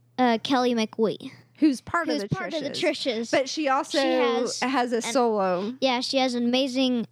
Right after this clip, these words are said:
Speaker 1: solo album called, uh,
Speaker 2: I always
Speaker 1: uh,
Speaker 2: thought it was called River Girl. It's not.
Speaker 1: Yeah, it's called, uh, what is it? Uh, some,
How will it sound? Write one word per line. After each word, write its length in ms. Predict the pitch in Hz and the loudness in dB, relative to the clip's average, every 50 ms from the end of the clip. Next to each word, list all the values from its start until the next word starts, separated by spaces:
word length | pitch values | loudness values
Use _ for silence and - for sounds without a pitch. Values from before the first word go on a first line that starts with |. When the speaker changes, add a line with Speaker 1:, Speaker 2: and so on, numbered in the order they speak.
| _ - | _ -6
Speaker 1:
solo 380 | - - - 262 254 247 247 233 | -2 0 2 4 4 4 4 2
album 540 | - 196 220 220 208 214 214 214 214 220 226 - - | 2 2 0 2 0 0 0 0 -2 -4 -6 -8 -4
called, 360 | - 226 214 214 208 202 - - | 0 0 2 2 0 0 -2 0
uh, 380 | 214 214 202 - - 220 - 254 - - _ _ _ _ _ _ _ _ _ _ _ _ _ _ _ - | 0 0 0 0 -2 -2 -4 -6 -10 -14 _ _ _ _ _ _ _ _ _ _ _ _ _ _ _ -2
Speaker 2:
I 160 | - 262 277 330 | 0 2 2 2
always 240 | 349 339 320 - | 2 0 0 -2
Speaker 1:
uh, 20 | - | 0
Speaker 2:
thought 160 | 262 269 240 | -2 -2 0
it 20 | |
was 120 | 196 208 - | -2 -4 -4
called 220 | - 247 240 202 | -2 -2 -2 0
River 240 | 208 220 220 190 196 | 0 -2 -2 -2 -2
Girl. 280 | 185 180 165 147 151 139 - | 0 0 2 2 2 2 0
It's 180 | - 196 - - | 0 -2 0 0
not. 140 | 196 175 285 | 2 2 2
Speaker 1:
Yeah, 280 | 269 240 226 - - | 0 -2 -4 -4 -8
it's 140 | 226 226 - | -10 -12 -10
called, 320 | - - 277 254 240 226 | -6 -2 0 0 2 2
uh, 380 | 233 233 226 214 202 196 226 233 - - _ _ _ _ _ _ _ _ _ _ _ _ _ _ _ _ _ _ _ _ _ _ - _ - - _ | 2 2 2 2 0 -2 -4 -6 -8 -12 _ _ _ _ _ _ _ _ _ _ _ _ _ _ _ _ _ _ _ _ _ _ -20 _ -20 -20 _
what 180 | - 370 370 349 | -6 -4 0 2
is 220 | 302 254 233 214 | 2 2 2 2
it? 180 | 220 220 214 - | 0 -2 0 0
Uh, 140 | 233 220 214 | 0 2 2
some, 380 | 220 - 254 254 247 247 233 | 2 2 2 2 2 2 0